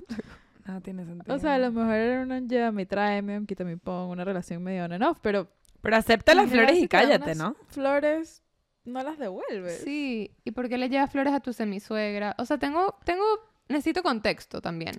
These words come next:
Speaker 1: No, sí, sí siento que eso es una cosa que, tipo, sea, o sea, que es como cuchi, que, tipo, si vas a su
Speaker 3: Claro,
Speaker 1: casa
Speaker 3: vas a
Speaker 2: Me da
Speaker 3: una
Speaker 2: un
Speaker 3: casa.
Speaker 2: feeling de que era, me da un feeling de que era una situación en la que era socially acceptable llevar
Speaker 3: Sí,
Speaker 2: un
Speaker 3: algo.
Speaker 2: tipo de regalo, unas flores, y la señora dijo, "No, llévatelas pa' tu casa".
Speaker 1: Claro.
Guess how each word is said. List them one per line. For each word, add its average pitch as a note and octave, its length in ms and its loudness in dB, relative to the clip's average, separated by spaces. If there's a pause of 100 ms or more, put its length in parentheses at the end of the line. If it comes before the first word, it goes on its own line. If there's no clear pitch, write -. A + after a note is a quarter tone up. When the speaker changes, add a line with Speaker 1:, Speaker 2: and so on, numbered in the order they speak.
(120)
Speaker 1:
No, D#4 440 6
sí, D4+ 300 2
sí D#4+ 200 2
siento F#4 340 -2
que A#3+ 300 0
eso A3+ 240 -2
es B3 40 -4
una B3 200 -4
cosa A#3+ 180 -2
que, G#3 100 -8
tipo, - 280 -18
sea, E3 400 -4
o - 20 -14
sea, E3 220 -4
que D#3+ 100 -14
es D#3 80 -12
como F#3 240 -6
cuchi, F#3 320 -8
que, F3+ 140 -10
tipo, - 240 -20
si F3 100 -12
vas F3 100 -10
a F#3 100 -6
su - 20 -8
Speaker 3:
Claro, B3 220 4
Speaker 1:
casa G#3 100 6
Speaker 3:
vas A#3 80 4
a - 0 -
Speaker 2:
Me - 60 6
da - 60 6
Speaker 3:
una A#3+ 120 4
Speaker 2:
un D4+ 40 -6
Speaker 3:
casa. A#3+ 220 6
Speaker 2:
feeling A3 480 -2
de G#3 140 -4
que G#3+ 100 -2
era, G#3+ 220 -2 (1080)
me A3 240 0
da A#3 120 0
un B3 120 -6
feeling C4+ 200 -4
de A3+ 120 -2
que F#3 60 -2
era F#3 100 -2
una F#3+ 100 -8
situación F3+ 380 -6
en E3 100 -10
la E3 80 -10
que D#3+ 220 -6
era F3+ 120 -2
socially G#3+ 380 -4
acceptable F#3+ 500 -6
llevar E3 300 -8 (220)
Speaker 3:
Sí, - 100 -14 (160)
Speaker 2:
un D4 60 -6
Speaker 3:
algo. G#3+ 340 0
Speaker 2:
tipo F#3+ 120 0
de F#3 40 -4
regalo, F3 400 -6
unas F3 220 -10
flores, F4+ 500 -4
y G#3+ 140 -2
la G3 140 0
señora G3+ 320 0
dijo, B3+ 460 0 (160)
"No, G3+ 220 -4
llévatelas G#3 400 -6
pa' - 140 -10
tu - 80 -16
casa". - 0 -
Speaker 1:
Claro. F#3 480 0